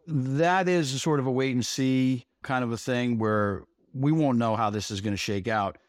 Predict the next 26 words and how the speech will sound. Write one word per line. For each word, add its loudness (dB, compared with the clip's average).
But 2
I 4
do 2
think 0
from 0
the 0
perspective -2
of 0
it -2
being 2
well-intentioned, 0
I -6
mean, 2
there 2
are 4
a 2
lot 2
of -2
student 0
athletes -2
that 0
don't 2
have 0
the 0
name 4
cachet -2